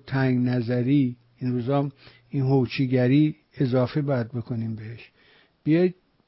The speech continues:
بحث جدی بکنیم، به آینده‌مون مربوطه. از شما هم سپاسگزارم که ناظر برنامه هستید. بسیار بسیار ممنون.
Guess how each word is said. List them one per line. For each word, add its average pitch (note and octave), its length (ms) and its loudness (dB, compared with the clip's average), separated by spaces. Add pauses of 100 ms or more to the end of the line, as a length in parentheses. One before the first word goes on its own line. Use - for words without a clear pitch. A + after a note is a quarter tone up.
(140)
بحث C#3+ 320 -2
جدی D#3 500 0
بکنیم، E3+ 540 -4 (380)
به C#3 60 -10
آینده‌مون C3 880 0 (460)
مربوطه. A#2 580 -2 (260)
از C3+ 160 -4
شما C#3 360 -2
هم C#3+ 300 -2
سپاسگزارم D3 1120 -4
که F3 220 -4 (460)
ناظر C3+ 400 2
برنامه B2+ 560 -2
هستید. G3 760 -4 (320)
بسیار D3 480 -4
بسیار D3+ 420 -6
ممنون. D#3 560 -2